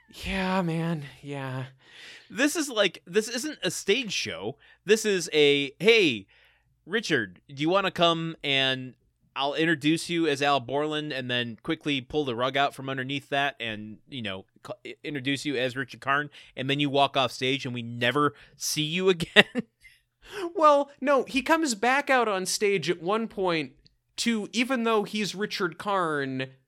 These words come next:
Speaker 1: basically play Al and talk about how you insulted my mother here and my mother
Speaker 2: Oh, yeah, that's
Speaker 1: here and
Speaker 2: right.
Speaker 1: my mother here, and Tim going,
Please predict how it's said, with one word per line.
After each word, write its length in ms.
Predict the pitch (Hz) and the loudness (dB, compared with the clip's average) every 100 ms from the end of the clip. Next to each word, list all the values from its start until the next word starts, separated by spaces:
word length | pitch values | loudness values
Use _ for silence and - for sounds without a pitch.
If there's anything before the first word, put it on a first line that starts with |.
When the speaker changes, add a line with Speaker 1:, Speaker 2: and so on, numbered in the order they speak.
| _ | _
Speaker 1:
basically 480 | 131 185 - 226 202 | 2 2 2 -2 -4
play 460 | - - 185 175 165 | -6 -2 0 2 2
Al 420 | 165 160 156 131 | 2 4 4 2
and 140 | 127 | -2
talk 260 | 139 151 147 | -2 -4 -2
about 220 | 147 139 | 0 0
how 220 | 139 131 | 0 -2
you 160 | 131 131 | -2 -4
insulted 420 | 131 160 180 170 | -4 -2 -2 -2
my 120 | 143 | -2
mother 280 | 135 135 131 | -2 -2 -2
here 340 | 127 233 240 254 | -2 0 2 0
and 100 | 185 | 0
my 100 | 151 | -2
mother 200 | 143 143 | 2 4
Speaker 2:
Oh, 20 | |
yeah, 120 | 151 | 4
that's 80 | 139 | 4
Speaker 1:
here 80 | - | 4
and 80 | - | 2
Speaker 2:
right. 80 | - | 0
Speaker 1:
my 80 | |
mother 260 | 165 165 156 | -4 -4 -4
here, 360 | 147 180 196 220 | -4 -2 0 0
and 120 | 147 | -2
Tim 160 | 175 160 | -4 -4
going, 260 | 151 143 | -2 -4